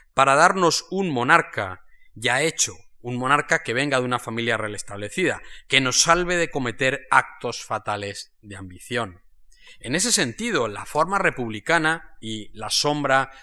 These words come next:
de la República Francesa Revolucionaria y la sombra de Napoleón es, pesa mucho en este momento, implica la, el paso hacia un aventurerismo político que quienes defienden la monarquía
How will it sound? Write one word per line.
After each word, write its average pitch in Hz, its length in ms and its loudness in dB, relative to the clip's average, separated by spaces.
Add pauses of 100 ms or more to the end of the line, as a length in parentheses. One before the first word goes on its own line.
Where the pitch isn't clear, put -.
de 120 100 -2
la 120 100 2
República 127 480 -2
Francesa 120 580 -4
Revolucionaria 117 680 -2
y - 20 -2
la 123 120 -2
sombra 110 300 -6
de 104 60 -8
Napoleón 107 640 -4 (300)
es, - 260 -10
pesa - 380 -2
mucho 127 480 -6 (320)
en 123 160 0
este 113 260 -2
momento, 120 580 -2 (220)
implica 139 840 -4
la, 95 400 -14 (140)
el 101 220 -14
paso 147 400 4
hacia 131 200 -4
un 131 160 -4
aventurerismo 120 880 -2
político 123 800 -6
que - 200 -10
quienes 117 260 -6
defienden 147 460 -4
la 143 100 4
monarquía 120 680 -2